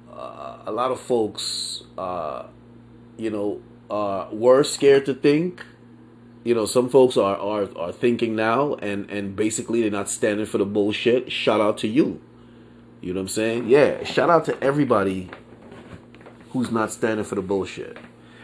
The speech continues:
You know, Tom Hanks ain't standing for the bullshit. Yo, sh-, yo, shout out to Tom Hanks out here, bro. Yo, you know how, you know how, uh, you know how the deep state, yo, the deep state is full of shit. And Google, Google,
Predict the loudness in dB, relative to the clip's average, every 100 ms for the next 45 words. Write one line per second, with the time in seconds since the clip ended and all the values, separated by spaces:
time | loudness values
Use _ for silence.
0 | -20 -20 -20 -20 -4 2 2 4 2 4
1 | 4 2 2 -2 -2 -2 0 -2 -4 -2
2 | -2 -2 -4 -4 -4 -4 0 0 2 -2
3 | -4 -6 -4 -4 -4 -4 -4 -4 -4 -4
4 | -8 -6 -10 -10 -18 -20 -20 -20 -20 -20
5 | -20 6 6 8 4 2 4 4 2 0
6 | 4 6 8 8 8 6 4 4 4 4
7 | 0 -4 -12 -20 -12 -4 0 8 10 10
8 | 8 6 4 -2 -4 -4 4 4 6 4
9 | 4 4 2 2 2 6 6 6 -2 -4
10 | -4 -2 -2 -4 -14 -2 0 2 0 -2
11 | -18 -20 -20 -20 -20 -20 0 2 4 6
12 | 6 8 6 4 0 -10 -10 4 6 6
13 | 2 2 -2